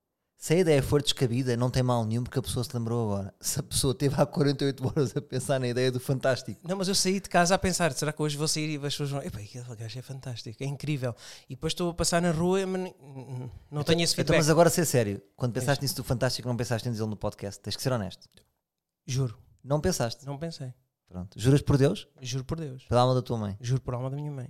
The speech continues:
Speaker 1: Ok, então acredito.
Speaker 2: Mas
Speaker 1: Isto,
Speaker 2: só assim é que tu acreditas, também é triste.
Speaker 1: já reparaste que
Speaker 2: Parecemos
Speaker 1: isto é,
Speaker 2: putos,
Speaker 1: isto é muito, isto é
Speaker 2: parecemos
Speaker 1: bué da
Speaker 2: putos.
Speaker 1: puto, sabes
Speaker 2: Isto
Speaker 1: que
Speaker 2: é
Speaker 1: eu
Speaker 2: bué da
Speaker 1: faço
Speaker 2: triste.
Speaker 1: É muito triste, é verdade. <laughs> Só acredito jurar pela alma.
Speaker 2: <laughs> Isto é bué da triste.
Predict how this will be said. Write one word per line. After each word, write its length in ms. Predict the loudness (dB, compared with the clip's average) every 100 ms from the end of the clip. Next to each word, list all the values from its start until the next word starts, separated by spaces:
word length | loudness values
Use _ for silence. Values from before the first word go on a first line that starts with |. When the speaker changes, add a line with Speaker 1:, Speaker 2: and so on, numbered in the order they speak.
| -16
Speaker 1:
Ok, 200 | -16 -14
então 180 | -4 -4
acredito. 400 | -4 -8 -12 _ _ _ _ _ _ -12
Speaker 2:
Mas 100 | -2
Speaker 1:
Isto, 120 | 2
Speaker 2:
só 60 | 2
assim 140 | 0
é 60 | -4
que 60 |
tu 60 | -6
acreditas, 380 | -8 -10 -10 -8
também 200 | -6 -8
é 60 | -4
triste. 120 | 4
Speaker 1:
já 80 | 4
reparaste 320 | 6 4 4
que 60 | 2
Speaker 2:
Parecemos 60 |
Speaker 1:
isto 80 | 0
é, 40 |
Speaker 2:
putos, 220 | 0 0 2
Speaker 1:
isto 100 | 2
é 40 |
muito, 180 | 2 2
isto 40 |
é 40 | 2
Speaker 2:
parecemos 280 | 4 6 6
Speaker 1:
bué 80 |
da 60 | 6
Speaker 2:
putos. 140 | 4 0
Speaker 1:
puto, 160 | 0
sabes 160 | 2 4
Speaker 2:
Isto 20 |
Speaker 1:
que 40 | 6
Speaker 2:
é 20 |
Speaker 1:
eu 40 |
Speaker 2:
bué 60 | 6
da 60 |
Speaker 1:
faço 80 | 4 2
Speaker 2:
triste. 300 | 0 -2 -2 0
Speaker 1:
É 20 |
muito 240 | 2 2 0
triste, 440 | -4 -8 -10 -18 -10
é 80 | -4
verdade. 300 | -2 -2 -2
<laughs> 40 | -2
Só 200 | 4 4
acredito 380 | 6 6 8 8
jurar 320 | 8 8 6
pela 260 | 6 2 2
alma. 200 | -4 -6
Speaker 2:
<laughs> 80 | -4
Isto 120 | -4 -4
é 40 |
bué 140 | -4
da 120 | -4 -4
triste. 500 | -4 -6 -6 -8